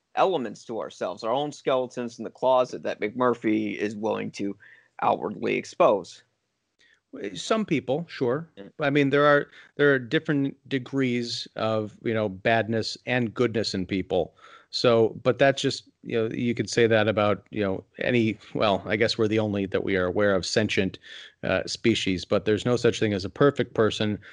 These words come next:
Speaker 2: just as
Speaker 1: Mm-hmm.
Speaker 2: there's no such thing as, uh, an irredeemable, necessarily evil person, possibly up to a point.
Speaker 1: Except for
Speaker 2: Um,
Speaker 1: Donald Trump. <laughs>
Speaker 2: Well,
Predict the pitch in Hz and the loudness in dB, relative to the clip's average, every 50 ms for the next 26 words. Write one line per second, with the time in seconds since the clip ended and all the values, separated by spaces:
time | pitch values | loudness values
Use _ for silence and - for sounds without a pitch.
0 | - 120 117 113 131 110 107 120 110 117 113 - 123 117 113 - - 117 101 - | -8 -4 0 2 2 2 2 2 2 0 0 0 0 0 0 0 0 -2 -2 -2
1 | - - 113 107 104 104 104 98 92 98 - 101 92 90 87 80 - - - 110 | -2 0 0 2 4 2 2 2 0 -2 -2 -2 0 0 0 -2 -4 -4 -2 -2
2 | 107 - - 117 110 113 110 98 107 107 107 104 101 92 104 98 92 - 92 104 | -2 -2 0 0 2 2 2 2 2 0 0 0 0 2 2 2 2 2 0 -2
3 | 104 - - 101 - - 101 101 98 95 95 - - 107 101 104 98 87 - - | -2 -2 -2 -4 -2 0 0 0 0 -2 -2 -2 -2 -2 0 0 -2 -2 0 0
4 | 90 90 - - 90 85 85 - - - - - _ _ - - - - - - | -2 -2 -2 -4 -6 -6 -6 -10 -16 -20 -20 -20 _ _ -14 -14 -14 -14 -14 -8
5 | - - 110 104 - - 87 98 98 92 90 - - 92 82 - - - 90 - | -2 0 0 0 0 -2 -2 0 2 0 0 0 -2 -4 -4 -2 -2 -4 -4 -4
6 | - - _ _ - - 139 127 - 147 131 123 120 120 117 117 110 101 101 101 | -4 -8 _ _ -8 -6 -4 0 2 2 4 4 4 4 4 4 2 2 2 -2
7 | 104 104 - - 95 87 85 - - - _ _ _ _ _ _ _ _ _ - | -6 -12 -8 -6 -6 -6 -6 -8 -12 -18 _ _ _ _ _ _ _ _ _ -10
8 | - - - 539 539 539 523 _ - 554 571 587 587 587 605 605 622 _ _ _ | -10 -10 -10 -12 -14 -18 -18 _ -20 -20 -18 -18 -18 -20 -20 -20 _ _ _ _
9 | _ _ _ _ _ - - - _ - - - - 131 - 110 107 107 110 127 | _ _ _ _ _ -20 -20 -20 _ -14 -14 -14 -12 -8 -4 -4 -2 -2 -2 -4
10 | 135 131 | -6 -8